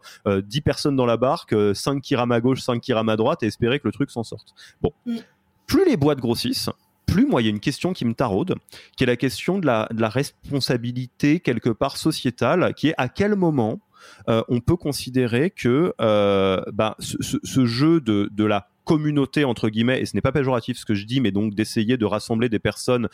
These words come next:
Speaker 1: euh, qui, euh, parlent la même langue et, et donc qui vont avoir beaucoup plus de facilité à aller vers le même objectif,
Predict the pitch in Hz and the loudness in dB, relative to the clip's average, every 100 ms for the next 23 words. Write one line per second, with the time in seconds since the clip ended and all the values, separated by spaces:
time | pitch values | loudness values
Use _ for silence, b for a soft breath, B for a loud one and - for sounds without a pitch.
0 | B B - 95 95 - - 117 104 - | B B -2 0 0 -2 0 2 2 0
1 | 131 127 120 117 117 120 123 123 127 127 | 0 2 2 2 0 2 2 2 2 0
2 | 104 101 104 107 120 - 104 92 113 120 | 0 0 0 -2 -4 -2 -4 -2 0 0
3 | 95 101 98 - 127 120 117 - 113 - | 0 -2 -2 -6 -8 -6 -4 -2 -6 0
4 | 120 101 98 101 107 98 101 104 95 95 | 2 4 2 2 2 2 0 0 0 -2
5 | - - | -4 -4